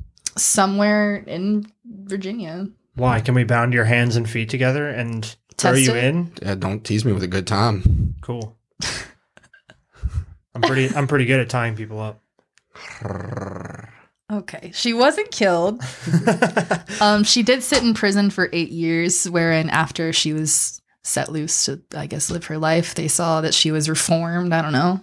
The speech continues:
Speaker 2: To go do witchcraft?
Speaker 1: If she wanted to, I don't know.
Speaker 3: I feel like at that point, if you weren't a witch
Speaker 1: <clears throat>
Speaker 3: and you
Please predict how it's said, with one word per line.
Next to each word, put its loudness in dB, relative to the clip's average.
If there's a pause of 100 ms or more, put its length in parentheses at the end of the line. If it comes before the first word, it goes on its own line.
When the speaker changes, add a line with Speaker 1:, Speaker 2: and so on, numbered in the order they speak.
(140)
Speaker 2:
To -6
go 4
do 0
witchcraft? -2 (1160)
Speaker 1:
If -8
she 0
wanted 2
to, 0
I 4
don't -4
know. 4 (140)
Speaker 3:
I 4
feel 2
like 2
at 0
that -2
point, -6
if -8
you 2
weren't -2
a 2
witch 4 (140)
Speaker 1:
<clears throat> -12
Speaker 3:
and 2
you 0